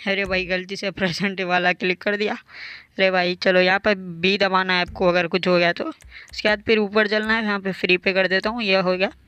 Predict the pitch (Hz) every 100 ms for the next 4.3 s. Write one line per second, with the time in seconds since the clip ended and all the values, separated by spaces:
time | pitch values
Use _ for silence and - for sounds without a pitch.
0 | _ _ _ - 190 190 196 202 196 196
1 | 208 185 185 190 185 185 190 196 196 -
2 | 208 - 196 185 190 202 196 262 - _
3 | _ _ - - - _ - _ - 190
4 | 180 175